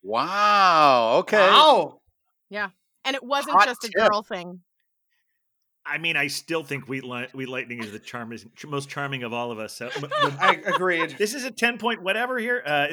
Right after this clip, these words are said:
Speaker 4: most charming of all of us here. I don't know if that would work for all of us. I'm not at all surprised it works for
Speaker 3: I
Speaker 4: you.
Speaker 3: think, uh, once the world opens back up, we'll have to maybe make
Speaker 1: We
Speaker 3: a
Speaker 1: will
Speaker 3: little
Speaker 1: do, we,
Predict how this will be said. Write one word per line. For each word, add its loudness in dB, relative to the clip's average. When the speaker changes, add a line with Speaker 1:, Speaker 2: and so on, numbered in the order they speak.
Speaker 4:
most -4
charming -6
of -2
all -4
of -4
us -4
here. -4
I -4
don't -2
know -2
if -6
that -6
would -10
work -8
for -10
all -2
of -6
us. -8
I'm -10
not -2
at -4
all -2
surprised -10
it -16
works -16
for -6
Speaker 3:
I -4
Speaker 4:
you. -16
Speaker 3:
think, -10
uh, 0
once -8
the -12
world -8
opens -12
back -6
up, -8
we'll -8
have -6
to -10
maybe -12
make -8
Speaker 1:
We 2
Speaker 3:
a 2
Speaker 1:
will 4
Speaker 3:
little 0
Speaker 1:
do, -2
we, 8